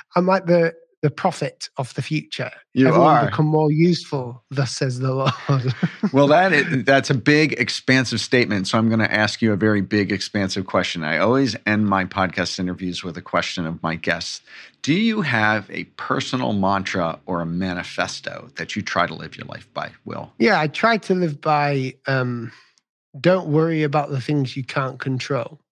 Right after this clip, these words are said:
Speaker 1: That's the main one. I'll, I'll go with that one, 'cause you can worry about the things that you can control. Like, I can't control how many YouTube videos I get or v-, uh, views I get on YouTube, but I control what video I put out and how I do it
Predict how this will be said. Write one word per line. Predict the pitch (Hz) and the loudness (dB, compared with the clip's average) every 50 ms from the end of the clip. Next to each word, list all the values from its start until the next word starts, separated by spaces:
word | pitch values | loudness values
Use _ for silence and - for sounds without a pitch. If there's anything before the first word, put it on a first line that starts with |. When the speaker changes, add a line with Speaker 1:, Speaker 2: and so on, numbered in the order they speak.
| _ _ _ _ _ _ _ - | _ _ _ _ _ _ _ -4
Speaker 1:
That's | 156 156 143 - 143 - | -2 -2 -2 -4 -8 -6
the | - - | 0 2
main | 151 139 135 135 135 143 139 135 131 127 127 131 127 | 2 4 4 2 2 0 0 0 -2 -2 -2 -4 -4
one. | 123 120 110 107 - 127 _ _ _ _ _ _ _ _ _ _ - | -6 -6 -8 -12 -16 -20 _ _ _ _ _ _ _ _ _ _ 0
I'll, | 170 170 180 170 | 2 2 2 2
I'll | 175 180 | 2 2
go | 175 202 190 156 | 2 2 2 2
with | 139 139 | 2 0
that | 143 143 135 | -2 -2 -4
one, | 135 127 120 131 123 _ _ | -6 -6 -8 -8 -12 _ _
'cause | - 185 175 | -2 0 2
you | 220 | 2
can | 214 254 247 | 4 4 4
worry | 254 285 294 294 262 233 | 4 4 2 2 2 2
about | 202 170 190 185 175 156 135 - - _ _ _ _ _ _ _ _ _ _ _ _ _ _ _ _ _ - | 2 2 2 2 2 0 -2 -4 -10 _ _ _ _ _ _ _ _ _ _ _ _ _ _ _ _ _ -2
the | 151 | 2
things | - 202 190 160 139 | 2 4 4 4 2
that | 151 | 2
you | 151 139 | 0 0
can | 131 - 196 202 185 175 | 2 2 2 4 4 2
control. | 147 147 135 120 131 - - | 0 -2 -2 -4 -4 -2 0
Like, | 151 151 160 - - | 0 0 0 2 0
I | 175 202 190 | 0 2 2
can't | - 214 196 175 | 4 2 2 2
control | 151 175 160 143 - 175 165 143 | 2 0 0 2 2 2 2 2
how | 139 156 160 | 2 2 2
many | 156 156 151 147 143 | 2 0 0 0 0
YouTube | 147 151 143 - - 135 131 | 0 -2 -2 -2 -4 -4 -2
videos | 135 131 131 127 127 127 127 | -2 -2 -2 -2 -4 -4 -6
I | 127 | -8
get | 127 - - - | -8 -10 -6 -4
or | 139 135 127 | -4 -4 -4
v-, | 131 131 - _ - | -4 -8 -10 _ -2
uh, | 160 147 | -2 -2
views | 139 131 143 165 165 156 139 131 | 0 0 0 2 2 2 2 0
I | 135 131 | -2 -4
get | 127 131 131 135 - _ _ _ _ _ _ _ _ _ _ _ _ | -4 -4 -6 -6 -6 _ _ _ _ _ _ _ _ _ _ _ _
on | - 139 135 | 0 0 2
YouTube, | 139 147 143 127 - 131 127 127 - _ _ _ _ _ | 2 2 0 -2 -4 -8 -10 -12 -14 _ _ _ _ _
but | - 175 | 0 0
I | 165 | 2
control | - 185 165 - 196 208 214 208 196 175 | 2 2 2 2 2 2 2 2 0 -2
what | 147 143 160 165 147 | 0 0 0 0 2
video | 143 160 156 170 165 151 | 2 2 2 4 4 4
I | 143 135 131 | 4 2 0
put | - - 135 | -2 -4 -2
out | 123 127 135 131 - | -2 -2 -2 -2 -4
and | 131 123 | -6 -6
how | - - 147 143 139 | -4 0 0 0 0
I | 135 | 0
do | 127 127 139 | -2 -2 -4
it | 135 127 - - | -4 -4 -8 -12